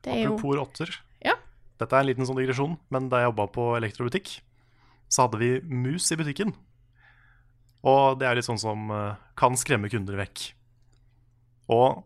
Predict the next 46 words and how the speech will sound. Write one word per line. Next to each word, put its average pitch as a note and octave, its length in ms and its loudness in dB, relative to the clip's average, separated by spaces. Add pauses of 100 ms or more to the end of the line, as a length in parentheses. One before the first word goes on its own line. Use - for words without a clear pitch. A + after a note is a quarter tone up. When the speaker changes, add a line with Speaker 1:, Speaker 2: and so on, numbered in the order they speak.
(140)
Speaker 2:
jeg C3+ 100 0
husker C3 160 0
det C3 80 2
var C3 80 4
en B2+ 80 0
gang C#3 100 2
jeg C#3 80 4
var B2 100 0
på C3+ 120 2
jobb, E3 160 -4 (540)
og C3+ 80 -4
så C3+ 80 -4
så C3+ 140 2
jeg C3+ 100 2
en - 80 -6
kunde A2 240 -2
som C3 140 -10
sto B2+ 160 -4
og B2+ 100 -2
så A2 380 2
på C3 100 0
en B2 140 -2
ruter A2+ 320 -4 (100)
og D3+ 80 -6
leste B2+ 220 -2
det A2 80 -2
som B2+ 80 -6
sto C3 100 -6
bakpå. B2+ 300 -2 (960)
Og C3+ 100 0
så D#3 80 0
hoppet C3+ 320 0
det C3+ 80 -6
fram C#3+ 180 4
en D3+ 140 -2
mus - 400 -4 (260)
og D3+ 140 -2
sto - 240 -2 (240)
midt E3+ 340 0
mellom C3+ 380 4
beina A#2 240 4
hans, - 320 -4 (760)
stirret - 400 4
opp - 220 -4
på G#3 160 4
han, D#4 80 -2